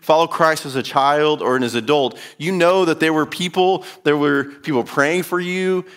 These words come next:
there were people in your life that were speaking messages over you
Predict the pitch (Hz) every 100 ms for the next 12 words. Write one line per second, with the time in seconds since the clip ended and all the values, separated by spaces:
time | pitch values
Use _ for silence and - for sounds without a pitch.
0 | - 143 143 135 135 131 127 104 - 147
1 | 127 120 - 151 160 147 123 117 143 151
2 | - - 113 - 127 113 110 107 120 104
3 | 95 - 127 156 170 170 170 170